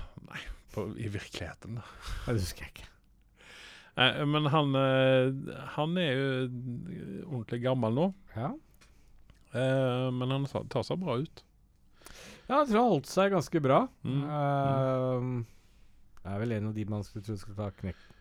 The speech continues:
Speaker 2: eh, ta kvelden, men, eh, nei. Han
Speaker 1: Men, eh, så du på bandy når du først gikk?
Speaker 2: Ja, ja.
Speaker 1: Ja, eller er det kanskje noen ting som frister deg, og så bare ta en kikk på dette? For du er jo en sånn anime-fyr.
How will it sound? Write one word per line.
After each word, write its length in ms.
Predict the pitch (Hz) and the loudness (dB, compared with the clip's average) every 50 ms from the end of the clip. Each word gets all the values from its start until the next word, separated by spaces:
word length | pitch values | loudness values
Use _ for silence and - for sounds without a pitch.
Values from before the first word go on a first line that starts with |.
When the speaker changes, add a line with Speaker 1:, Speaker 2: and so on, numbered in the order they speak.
| _ - - 104 | _ -18 -14 -10
Speaker 2:
eh, 160 | 104 98 95 | -8 -8 -8
ta 140 | - - - | -6 -8 -10
kvelden, 460 | - - 98 92 101 117 135 160 185 170 | -8 -6 -6 -6 -4 -4 -4 -4 -4 -4
men, 300 | 147 127 117 113 113 113 | -4 -6 -6 -6 -6 -6
eh, 220 | 110 113 113 117 113 | -6 -6 -6 -6 -6
nei. 200 | 117 117 143 240 - _ _ _ _ - | -4 -4 -4 -4 -6 _ _ _ _ -10
Han 120 | 180 175 | -2 4
Speaker 1:
Men, 160 | 147 170 175 | 4 6 8
eh, 100 | 185 190 180 | 8 6 6
så 220 | - - 190 127 113 | 6 6 6 6 8
du 120 | 123 143 | 6 4
på 120 | - - 120 117 | 2 2 -2 2
bandy 300 | 131 131 107 98 101 104 | 2 2 2 2 -2 -2
når 140 | 107 110 110 | 0 0 0
du 80 | 110 104 | 0 -2
først 240 | - - 107 - - | 0 -2 -2 -2 0
gikk? 300 | 139 180 - - - - | -4 -4 -4 -6 -12 -8
Speaker 2:
Ja, 200 | - - 104 120 | -6 -6 -6 -6
ja. 100 | - - - _ - _ _ _ - _ - - - - | -8 -8 -14 _ -20 _ _ _ -20 _ -20 -20 -10 -6
Speaker 1:
Ja, 80 | 123 131 | -4 -2
eller 220 | 92 139 135 139 120 139 143 139 | 2 2 2 4 4 4 4 4
er 20 | |
det 140 | 135 139 123 | 4 2 0
kanskje 280 | - 147 135 127 - 135 | 2 2 0 2 0 0
noen 200 | 131 127 113 101 | 0 0 0 0
ting 140 | - 113 104 | -2 -4 -2
som 160 | 95 110 98 | -2 -4 -2
frister 320 | - 123 120 - - 95 98 | 0 -2 -2 0 -2 -2 0
deg, 120 | 98 98 | 0 -2
og 40 | 95 - | -2 -2
så 200 | - 104 101 101 101 | -2 -2 -2 -2 0
bare 180 | 107 104 92 | 0 -2 -2
ta 140 | - - 101 | 0 -2 -4
en 80 | 95 92 | -4 -4
kikk 300 | - - 95 - - - | -2 -4 -4 -4 -4 -6
på 80 | 98 92 | -4 -4
dette? 880 | 95 - - 95 92 92 92 95 95 95 92 92 95 98 95 95 92 | -4 -4 -4 -4 -2 -2 -2 -4 -4 -4 -6 -6 -6 -8 -6 -8 -8
For 140 | - - 117 | -10 -10 -8
du 100 | 113 139 170 | -4 -4 -2
er 100 | 202 202 | -2 -2
jo 60 | 139 107 | -2 -2
en 40 | 101 120 | -2 -2
sånn 100 | 113 98 95 | -2 -2 -2
anime-fyr. 500 | 95 92 87 90 90 - - - - | -4 -4 -4 -4 -6 -6 -6 -8 -8